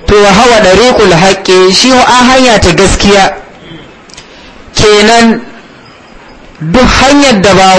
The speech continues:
wannan ba, ba ta gaskiya ba ce, kuma ba za a bi ta ba. Kamar da Shehu na Usmanu ma ya faɗa, ya ce kuma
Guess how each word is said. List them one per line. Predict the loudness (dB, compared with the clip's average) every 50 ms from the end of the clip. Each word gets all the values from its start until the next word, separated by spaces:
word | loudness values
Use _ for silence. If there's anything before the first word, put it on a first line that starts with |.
| 2
wannan | 2 2 2 2 2 0 0 0 0
ba, | 0 0 0 0 -2 -2
ba | -2 -2 -2 0
ta | 0 0
gaskiya | 0 0 0 0 0 0 0 2 2 0
ba | 0 0
ce, | 0 0 0 0 0 0
kuma | 0 0 0 0
ba | 0
za | 0 0 0 0
a | 0 0
bi | 0 0 0
ta | 0 0 2
ba. | 2 0 0 -2 -6 -10 -18 -20 -20 -20 -20 -20 -20 -20 -20 -20 -20 -20 -20 -20 -20 -20 -20 -20 -20 -20 -20 -20 -20 -20 -20 -20 -20 -20 -20 -20 -20 -20 -20 -20 -20 -20 -20 -20 -20 -20 -20 -20 -20 -20 -20 -20 -20 -20 -20 -20 -20 -16 -10
Kamar | -6 -4 -2 -2 0
da | 0
Shehu | 0 0 0 0
na | 2 0 0
Usmanu | 0 0 0 0 0 0 0 0
ma | 0 0 0 0
ya |
faɗa, | 0 0 -2 0 0 0 0 0
ya | 0 -2
ce | -2 -2 -2 -2
kuma | -2 -2 -2 0 0 0 -2